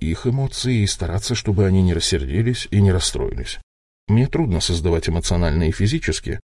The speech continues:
близкие отношения с другими людьми, потому что я не имел подобного опыта в детстве. Поэтому меня приводит в замешательство, когда люди,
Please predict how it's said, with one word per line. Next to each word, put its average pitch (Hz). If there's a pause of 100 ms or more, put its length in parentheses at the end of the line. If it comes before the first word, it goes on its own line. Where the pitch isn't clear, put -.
(140)
близкие 151
отношения 113
с 95
другими 87
людьми, 78 (280)
потому 90
что -
я 92
не 85
имел 92
подобного 87
опыта 82
в 80
детстве. 67 (540)
Поэтому 87
меня 85
приводит 117
в -
замешательство, 123
когда 85
люди, 82